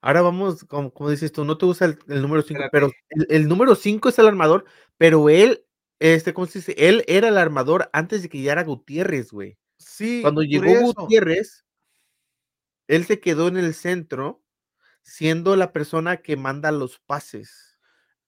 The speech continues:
Speaker 2: Es a lo que voy. Gutiérrez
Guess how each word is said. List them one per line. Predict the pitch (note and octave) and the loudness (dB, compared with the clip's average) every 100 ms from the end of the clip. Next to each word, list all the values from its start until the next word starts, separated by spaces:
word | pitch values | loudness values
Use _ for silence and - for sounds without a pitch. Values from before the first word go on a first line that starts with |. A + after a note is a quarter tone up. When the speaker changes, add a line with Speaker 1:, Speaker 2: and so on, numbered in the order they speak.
| _ _ | _ _
Speaker 2:
Es | D3+ D3+ F3 | -14 -14 -14
a | |
lo | F3+ E3 | -16 -16
que | D#3 | -14
voy. | D3+ F3+ F3 - _ - | -10 -10 -10 -14 _ -20
Gutiérrez | C#3+ _ D#3 F3 F3+ F#3 G3+ G3+ - | -20 _ -8 -8 -8 -6 -6 -6 -12